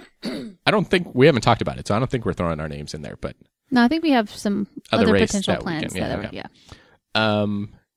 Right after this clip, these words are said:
Speaker 1: in elite news, uh, Jordan Hesse did her, uh, her first half marathon at the Houston Half Marathon.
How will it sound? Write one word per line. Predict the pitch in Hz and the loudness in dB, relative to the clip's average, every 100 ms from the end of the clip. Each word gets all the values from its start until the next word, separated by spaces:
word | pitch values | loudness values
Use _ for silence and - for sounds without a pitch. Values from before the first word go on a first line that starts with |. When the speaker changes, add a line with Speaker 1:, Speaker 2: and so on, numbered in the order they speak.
| - | -4
Speaker 1:
in | 123 | 0
elite | 123 151 147 | 2 0 0
news, | 151 143 | 0 0
uh, | - 117 | 2 0
Jordan | 113 143 151 | 2 0 0
Hesse | 147 131 143 - - | 0 2 0 -4 -6
did | - 110 | -2 0
her, | 113 104 95 | 0 0 0
uh, | 87 85 78 _ | -2 -4 -8 _
her | - 110 | -8 -2
first | 127 - | -2 0
half | 151 101 | -2 0
marathon | 143 160 180 190 196 - | 0 0 0 -4 -6 -8
at | - | -6
the | |
Houston | 107 123 - 160 - _ _ - | -4 -4 -4 -8 -10 _ _ -4
Half | 160 - | -2 0
Marathon. | 156 170 202 | -2 -2 -4